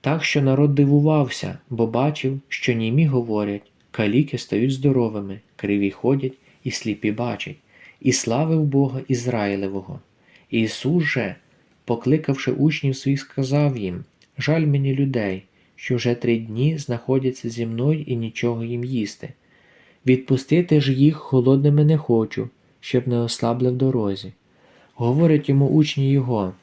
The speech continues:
"Де ж нам у пустині взяти стільки хліба, щоб нагодувати скільки народу?" Говорить їм Ісус: "Скільки у вас хлібів?" Вони сказали: "Сім і небагато рибок". Тоді звелів народові возлягти на землю.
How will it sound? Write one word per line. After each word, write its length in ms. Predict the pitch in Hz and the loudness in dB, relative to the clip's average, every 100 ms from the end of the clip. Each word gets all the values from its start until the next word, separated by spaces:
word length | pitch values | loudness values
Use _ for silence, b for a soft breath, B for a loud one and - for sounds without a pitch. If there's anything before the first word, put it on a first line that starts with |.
| _ b b _ | _ b b _
"Де 220 | 117 156 | 0 2
ж 80 | 160 | 4
нам 180 | 151 139 - | 4 2 0
у 100 | 135 | -2
пустині 640 | 135 127 - 151 175 135 | -2 -4 2 4 4 2
взяти 400 | 117 139 156 139 | 2 0 0 0
стільки 480 | - - 165 - 170 | -2 0 0 0 -4
хліба, 480 | - 156 147 113 113 | 0 4 4 4 -2
щоб 240 | 127 131 | -4 -4
нагодувати 640 | 123 123 123 120 139 151 | -2 0 0 2 2 0
скільки 420 | 143 - 120 120 139 | -4 0 0 2 2
народу?" 500 | 147 147 117 104 123 _ b b b b b | 4 6 4 0 -10 _ b b b b b
Говорить 520 | - 120 139 165 143 131 | -4 2 4 4 4 2
їм 140 | 127 | 2
Ісус: 580 | 127 127 - 101 98 - - | 2 0 0 0 -2 -8 -18
"Скільки 420 | - 180 160 127 | 0 0 2 2
у 40 | |
вас 180 | 127 127 | 2 2
хлібів?" 500 | - 156 139 98 98 - b b b b b b - | 2 2 4 2 0 -12 b b b b b b 0
Вони 240 | 117 147 | 4 4
сказали: 580 | 147 156 139 110 101 104 117 _ | 2 0 2 0 0 -6 -14 _
"Сім 520 | - - 127 156 175 - | -10 0 2 4 2 0
і 100 | 131 | 0
небагато 560 | 127 123 113 113 127 | 2 -2 -4 -4 -2
рибок". 460 | 127 104 98 95 - b b b | 0 0 -2 -8 -12 b b b
Тоді 240 | - 123 131 | -6 2 4
звелів 340 | 131 131 175 | 4 4 6
народові 520 | 156 143 143 143 139 | 6 4 4 4 2
возлягти 540 | 135 131 123 120 - 127 | 4 2 0 -4 -4 -2
на 140 | 135 | 0
землю. 460 | 135 120 104 98 | 0 0 -2 -6